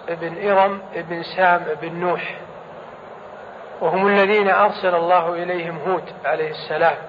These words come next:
وبين الله شأنهم في آيات كثيرة، حتى إن سورة تسمى سورة هود. "ألم تر كيف فعل رب-، ربك بعاد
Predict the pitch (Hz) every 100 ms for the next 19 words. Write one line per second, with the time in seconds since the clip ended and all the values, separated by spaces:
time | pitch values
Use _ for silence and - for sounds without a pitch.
0 | - - - - - - - - - -
1 | 175 160 180 180 175 170 175 170 156 165
2 | 156 - - 185 180 175 180 175 175 180
3 | - - - - - - - 151 156 160
4 | 170 170 175 151 165 160 190 185 170 -
5 | - - - - - - - - 185 -
6 | 175 180 196 190 175 185 - - - 202
7 | 185 165 170 - 180 - 175 170 165 160
8 | 180 180 208 - - 214 185 - - -
9 | - - - - - - - - - -
10 | - - - 170 190 202 202 190 185 190
11 | 196 170 156 175 180 170 165 170 - -
12 | - - 180 185 165 165 - 160 160 143
13 | 185 190 185 196